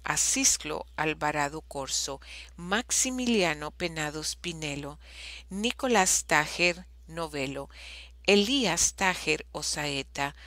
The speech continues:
José María Penados Pinelo, Manuel Alvarado Vázquez, Acisclo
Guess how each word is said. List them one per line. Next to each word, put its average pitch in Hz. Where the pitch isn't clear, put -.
José -
María 165
Penados 196
Pinelo, 151
Manuel 185
Alvarado 170
Vázquez, 143
Acisclo -